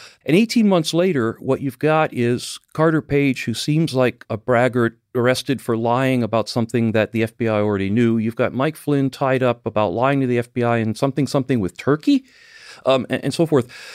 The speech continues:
You've got to start asking the question of at what point are we going to see something that rises to the level of deposing a president of the United States? Because that's, in fact, what this is supposed to be about. And the fact that we're having these arguments about what is and isn't a nothing burger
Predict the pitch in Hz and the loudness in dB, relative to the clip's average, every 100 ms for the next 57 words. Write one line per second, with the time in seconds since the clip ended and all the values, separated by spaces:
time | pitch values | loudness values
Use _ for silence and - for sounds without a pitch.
0 | - 202 185 170 185 247 - - - 220 | -8 -2 -2 2 0 0 -8 -4 0 0
1 | - - 202 196 156 131 160 - 143 123 | 0 -2 -2 -2 -2 0 0 0 0 2
2 | 123 82 175 220 - - 202 165 160 _ | 0 0 -2 -2 -4 0 2 2 -2 _
3 | _ _ - 160 165 175 151 147 139 - | _ _ 0 2 2 2 0 -2 -4 -4
4 | 240 - 117 120 123 85 127 147 220 208 | -2 0 0 0 0 0 0 -2 -2 -4
5 | - 190 143 113 104 110 - - - 135 | -2 0 2 2 2 0 -4 -12 -6 -4
6 | 113 - 127 127 123 131 117 117 123 110 | -4 -4 2 2 4 2 0 -2 0 0
7 | 117 113 - 110 107 110 104 87 101 - | 0 -2 0 0 2 0 2 0 -4 0
8 | 95 - - 135 262 - 208 208 190 160 | -2 -2 -8 -4 -4 -4 0 2 2 -2
9 | 156 147 123 - - - 247 - - 104 | -2 -4 -4 -6 -6 0 0 0 -2 0
10 | 98 69 - - - 107 160 123 117 117 | 0 -2 -10 -20 -12 0 2 2 -2 -6
11 | 180 208 - - 131 123 151 143 127 123 | -6 -4 -4 -2 0 0 0 0 -2 -2
12 | - 143 131 117 107 113 110 107 127 127 | 0 0 0 -2 -2 -2 0 2 2 2
13 | 123 107 123 120 113 123 147 117 107 101 | 0 0 0 0 0 0 0 0 2 2
14 | 104 | 2